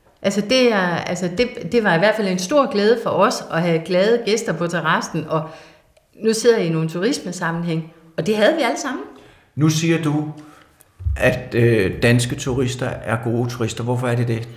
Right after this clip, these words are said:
Speaker 2: De kan, og de vil.
Speaker 1: Ja, og de gør.
Speaker 2: Og de gør. Og hvad betyder
Speaker 1: Ja.
Speaker 2: det?
Speaker 1: Jamen, det betyder, at danskere, de vil egentlig gerne gå på restaurant. Altså, man kan sige, normalt så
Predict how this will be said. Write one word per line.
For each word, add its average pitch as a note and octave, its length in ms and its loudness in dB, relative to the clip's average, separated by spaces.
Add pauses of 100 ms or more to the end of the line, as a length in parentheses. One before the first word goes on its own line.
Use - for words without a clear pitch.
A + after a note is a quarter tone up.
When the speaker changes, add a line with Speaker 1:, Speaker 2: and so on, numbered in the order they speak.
(100)
Speaker 2:
De C#3 80 2
kan, C#3+ 240 0
og C#3 100 -4
de C#3 60 -2
vil. C3+ 240 -2 (200)
Speaker 1:
Ja, D4 80 6 (300)
og - 100 -2
de A#3+ 60 -2
gør. - 360 0 (200)
Speaker 2:
Og A#2+ 140 0
de B2 140 2
gør. A#2+ 120 4
Og A#2+ 220 0
hvad C#3+ 100 2
betyder D#3 320 0
Speaker 1:
Ja. C#3+ 200 0
Speaker 2:
det? C#3+ 80 -4
Speaker 1:
Jamen, B3 220 0
det D4+ 100 -2 (100)
betyder, D#4+ 680 -2
at F#3 180 -2
danskere, A#3+ 480 -2
de C#4+ 80 2
vil C4+ 100 -2
egentlig C4+ 220 -4
gerne A3 220 -2
gå G3 100 0
på F3+ 140 -4
restaurant. F3 460 -2 (440)
Altså, G3+ 140 0
man A3+ 100 4
kan A#3+ 60 0
sige, C#4+ 340 -2
normalt B3 360 2
så D4+ 140 -4